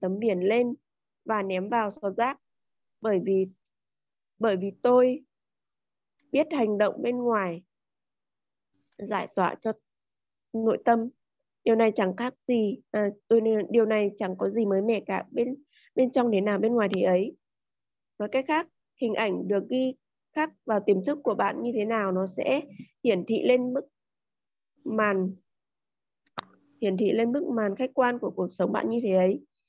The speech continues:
À, thế giới bên ngoài sẽ phản ánh thế giới bên trong của bạn. Nghĩa là hành động bên ngoài cũng tương chiếu theo hành động bên trong. Làm thế nào để đạt được điều mong muốn?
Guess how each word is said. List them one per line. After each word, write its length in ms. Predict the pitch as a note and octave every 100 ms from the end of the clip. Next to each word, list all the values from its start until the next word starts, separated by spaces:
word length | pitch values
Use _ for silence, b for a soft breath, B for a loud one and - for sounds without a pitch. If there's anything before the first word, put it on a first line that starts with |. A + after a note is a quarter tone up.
| _ _ _
À, 220 | - G#3 G#3
thế 160 | G#3
giới 200 | G3+ G#3
bên 220 | G#3 B3+ B3+
ngoài 240 | A3 F#3+
sẽ 160 | F#3+ -
phản 200 | - -
ánh 180 | F#3 G3
thế 120 | F#3+
giới 140 | G3
bên 180 | G#3 B3
trong 180 | B3+ A#3+
của 120 | G3+
bạn. 220 | F#3 G3+ - _ _ _ _
Nghĩa 180 | A#3 B3+
là 360 | C4+ A#3+ F#3+ - _ _ _ _
hành 200 | - A3
động 180 | G#3 -
bên 140 | B3+ B3+
ngoài 200 | A#3 G#3
cũng 280 | A3 C4 -
tương 220 | C4+ C4 B3+
chiếu 300 | G#3 G3 -
theo 160 | C4+ B3+
hành 200 | G#3+ G#3
động 160 | G3+ -
bên 180 | A#3+
trong. 300 | A#3+ B3 A#3+ - _ _ _ _ _ _ _ _ -
Làm 220 | A3 A3
thế 100 | G#3+
nào 200 | A#3+ A3+
để 140 | G3+
đạt 200 | A3 G3
được 140 | F#3+ F#3
điều 140 | F#3+
mong 240 | F#3+ A#3+ G#3+
muốn? 300 | F#3+ F#3+